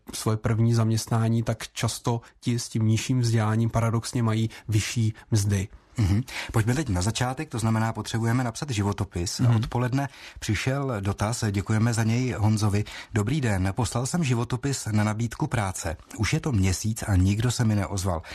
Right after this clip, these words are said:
Speaker 2: Je to běžné, nebo něco dělám špatně?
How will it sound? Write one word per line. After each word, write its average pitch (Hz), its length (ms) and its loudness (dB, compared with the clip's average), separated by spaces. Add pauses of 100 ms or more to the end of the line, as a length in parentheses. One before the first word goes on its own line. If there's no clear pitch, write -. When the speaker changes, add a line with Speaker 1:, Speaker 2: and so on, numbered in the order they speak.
(180)
Speaker 2:
Je 117 100 0
to 220 100 -2
běžné, 98 580 0
nebo 135 200 0
něco 110 240 -2
dělám 87 300 0
špatně? - 460 -8